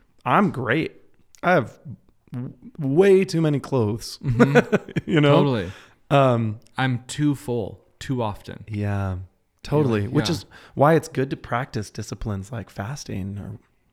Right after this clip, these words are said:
Speaker 2: Mm-hmm.
Speaker 1: even just prayer and contemplation or, like, getting to know people w-, from different walks of life. 'Cause
Speaker 2: Yeah.
Speaker 1: I can't have these conversations without thinking about my friends who live in Haiti
Speaker 2: Mm-hmm.
Speaker 1: or Cameroon
Speaker 2: Wow.
Speaker 1: who don't have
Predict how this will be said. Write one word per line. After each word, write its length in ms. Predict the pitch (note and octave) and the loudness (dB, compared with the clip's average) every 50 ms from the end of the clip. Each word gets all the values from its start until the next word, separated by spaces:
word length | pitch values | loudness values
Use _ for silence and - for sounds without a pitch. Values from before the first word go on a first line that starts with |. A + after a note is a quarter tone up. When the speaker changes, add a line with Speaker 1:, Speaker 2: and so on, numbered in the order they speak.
| _ _ _ _ - D3 | _ _ _ _ -10 -8
Speaker 2:
Mm-hmm. 260 | A2+ G#2+ A2 G#2+ A2+ A2+ - _ _ _ - | -6 -6 -4 -6 -6 -8 -10 _ _ _ -6
Speaker 1:
even 240 | B2+ B2+ B2 B2+ A2+ | -6 -4 -2 -2 -2
just 200 | G#2+ G#2+ - _ | -4 -6 -8 _
prayer 180 | - A#2+ A2+ | -6 -4 -2
and 100 | A2 G#2+ G#2 | -2 -4 -4
contemplation 840 | - G#2+ G#2+ G#2 G#2+ G#2+ - - A2+ A#2 A2 - B2 G#2+ G#2 G#2+ | -6 -6 -6 -6 -6 -6 -6 -4 -4 -4 -4 -6 -6 -6 -6 -6
or, 100 | A#2+ A#2 | -6 -6
like, 240 | A#2 - A#2 A2+ - | -4 -6 -6 -6 -4
getting 260 | - C#3+ C#3 D3 C3+ A#2 | -4 -2 -2 -2 -2 -2
to 60 | A2 | -2
know 220 | G#2+ G#2 A2+ A#2 | -4 -4 -4 -4
people 440 | - - A2+ G#2+ - - G#2 G2+ G2 | -6 -6 -8 -8 -8 -8 -8 -8 -8
w-, 180 | F2+ - - - | -10 -12 -12 -16
from 240 | - - - A2+ G#2+ | -16 -12 -10 -10 -8
different 320 | G#2+ A2 - A#2+ A2+ - | -8 -10 -10 -12 -12 -10
walks 300 | - A2 G#2+ G#2+ - - | -10 -10 -10 -10 -10 -14
of 120 | A2 G#2+ - | -14 -12 -10
life. 480 | F#2 F#2 E2+ - - - - - _ - | -10 -10 -10 -12 -14 -16 -18 -20 _ -16
'Cause 320 | - - A#2+ - A2+ G#2+ | -14 -12 -12 -10 -10 -10
Speaker 2:
Yeah. 140 | G2+ G2 G2 G2 G2+ - _ _ _ _ - | -10 -10 -12 -14 -16 -20 _ _ _ _ -12
Speaker 1:
I 100 | - - | -12 -12
can't 280 | - - C#3 C3+ B2+ | -6 -4 -4 -2 -2
have 200 | B2 A#2+ A#2 A2 | -4 -4 -4 -4
these 140 | A2 A2 G2 | -4 -6 -8
conversations 720 | - - G#2+ G2+ G#2 G#2 - - G#2+ G#2 - G#2+ G2+ - | -8 -8 -8 -8 -8 -10 -10 -10 -10 -10 -10 -12 -12 -12
without 340 | G2+ - - A2 A2+ - - | -12 -12 -10 -10 -12 -12 -12
thinking 280 | - A#2 A2+ - G#2+ G#2+ | -14 -14 -12 -10 -10 -10
about 180 | G#2+ G2+ - | -8 -10 -10
my 140 | - A2 G#2+ | -10 -10 -12
friends 340 | - - A#2+ A2+ A2 A#2 - | -10 -8 -8 -6 -6 -8 -8
who 100 | - A2 | -8 -6
live 180 | G#2 G#2+ F#2 G2+ | -6 -6 -6 -6
in 80 | G2+ | -8
Haiti 480 | G#2 G#2+ A2+ A2+ A2+ - - - - _ _ _ _ _ _ - | -6 -6 -6 -6 -6 -8 -10 -12 -14 _ _ _ _ _ _ -12
Speaker 2:
Mm-hmm. 360 | B2 G#2+ F#2+ G#2 G2 G2 G2 G2+ | -10 -8 -8 -8 -8 -8 -6 -6
Speaker 1:
or 80 | A#2 A2+ | -8 -8
Cameroon 840 | - - A2+ G#2+ G#2 G#2+ A2+ A2 A2+ A2+ A2 A2 G#2 G#2+ G#2+ A2 - _ _ _ _ - - - | -6 -6 -4 -4 -4 -4 -4 -4 -4 -4 -4 -4 -6 -8 -8 -12 -16 _ _ _ _ -20 -20 -18
Speaker 2:
Wow. 400 | F2+ F2+ F#2 F2+ D2+ D2 C#2 G2 _ - - - | -16 -16 -14 -14 -16 -16 -18 -20 _ -18 -6 -2
Speaker 1:
who 520 | C#3 B2+ A#2+ A2+ A2 A2 G#2+ G#2 G#2 G2+ G#2+ - _ _ _ _ _ _ - A#2 | 0 0 2 0 0 -2 -2 -4 -6 -8 -12 -16 _ _ _ _ _ _ -18 -10
don't 340 | - - A2 B2+ D3 - - _ _ | -6 -4 -2 -2 -2 -4 -8 _ _
have 440 | G#2 A2+ G#2+ G2+ G2+ G2+ - - | -10 -8 -8 -8 -8 -10 -14 -18